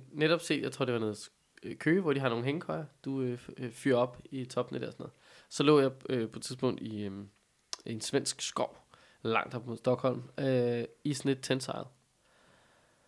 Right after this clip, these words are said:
Og jeg skulle virkelig,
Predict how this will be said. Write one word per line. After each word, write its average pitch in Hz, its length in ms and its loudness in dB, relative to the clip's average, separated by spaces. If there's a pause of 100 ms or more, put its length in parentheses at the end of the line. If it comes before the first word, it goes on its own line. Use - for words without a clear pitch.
(680)
Og 123 180 -2
jeg 101 120 -8
skulle - 280 -8 (400)
virkelig, - 460 -16